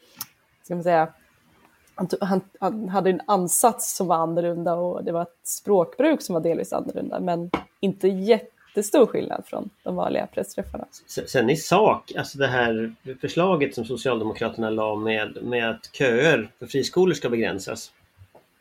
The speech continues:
Speaker 2: eller möjligheterna för friskolor att, att liksom välja elever genom kösystem ska begränsas. Det tror jag är bra. Ehm, och det signalerar väl att man är beredd att göra skolan till en valfråga. Och det är nog inte helt fel.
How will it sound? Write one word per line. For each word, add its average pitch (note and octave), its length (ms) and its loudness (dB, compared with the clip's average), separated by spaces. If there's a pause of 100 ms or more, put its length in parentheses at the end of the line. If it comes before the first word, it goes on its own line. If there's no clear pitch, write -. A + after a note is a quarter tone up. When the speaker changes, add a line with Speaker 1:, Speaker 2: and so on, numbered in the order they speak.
(100)
Speaker 2:
eller A#2+ 140 2
möjligheterna A#2+ 680 4
för A#2+ 80 -8
friskolor G#2+ 480 -2
att, G#2+ 140 -8
att G2+ 240 -12 (340)
liksom G#2+ 280 -2
välja G#2+ 340 2
elever B2 420 4
genom G2+ 400 -2
kösystem A2 720 -2 (140)
ska - 200 -10
begränsas. G2+ 520 -6 (680)
Det F3+ 240 6
tror C#3 180 2
jag E2 80 0
är F#2 40 -8
bra. - 280 -2 (560)
Ehm, A2 520 -4
och B2 80 -6
det C#3+ 100 2
signalerar D3+ 540 4
väl A2 120 0
att G#2 120 -4
man A2 120 -2
är G#2 60 -2
beredd G#2 300 -2
att G#2+ 80 -2
göra G#2 280 -4 (260)
skolan G#2+ 480 -2
till G#2 380 -4
en G2+ 260 -4
valfråga. B2+ 640 2 (680)
Och - 240 -10
det E3 60 4
är F#3+ 60 4
nog B2+ 140 4
inte A2 160 -2
helt F#2 180 0
fel. G#2+ 440 -2